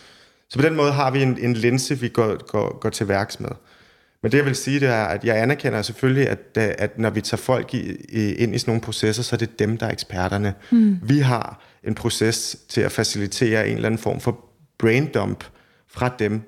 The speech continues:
Speaker 1: som vi så, øh, tager med tilbage og, øh, og arbejder med og frems-, og frem-, øh, sætter for dem igen i en eller anden, øh, logisk eller konstrueret, øh, praksis,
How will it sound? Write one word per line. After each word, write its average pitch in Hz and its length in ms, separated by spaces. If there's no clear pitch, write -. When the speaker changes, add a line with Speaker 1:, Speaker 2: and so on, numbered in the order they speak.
Speaker 1:
som 110 260
vi 117 100
så, 107 280
øh, 104 300
tager - 200
med 104 100
tilbage 107 500
og, 98 420
øh, - 340
og 95 200
arbejder 123 280
med 113 280
og 110 100
frems-, 113 520
og 107 80
frem-, 113 300
øh, 107 200
sætter 104 240
for 101 160
dem 113 100
igen 107 280
i 110 120
en 110 60
eller 107 120
anden, 110 260
øh, 104 160
logisk 104 520
eller 101 120
konstrueret, 107 640
øh, 101 300
praksis, - 580